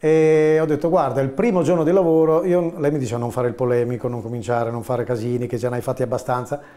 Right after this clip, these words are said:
Ho detto: "Sì, l'unica cosa che voglio fare, il primo giorno di lavoro, mi metto quella divisa e voglio pubblicare una foto con una frase che, mm, ho qua".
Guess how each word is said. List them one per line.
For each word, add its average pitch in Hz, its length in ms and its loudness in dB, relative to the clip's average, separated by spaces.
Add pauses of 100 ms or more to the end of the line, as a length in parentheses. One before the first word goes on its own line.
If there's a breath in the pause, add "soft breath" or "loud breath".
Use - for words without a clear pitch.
(180 loud breath)
Ho - 80 -6
detto: 147 140 -2
"Sì, 131 300 -8
l'unica 190 320 2
cosa 156 200 0
che 156 80 0
voglio 240 180 2
fare, 156 220 0
il 165 120 0
primo 233 280 2
giorno 156 220 0
di 143 80 2
lavoro, 165 440 4
mi 185 140 -2
metto 175 260 0
quella 156 160 0
divisa 165 400 2
e 196 100 0
voglio 156 220 2
pubblicare 180 380 0
una 185 140 0
foto 123 480 0
con 151 100 -4
una 165 140 -2
frase 127 420 0
che, 123 220 -2 (920 loud breath)
mm, 156 240 -10 (320)
ho 165 180 2
qua". 123 320 -2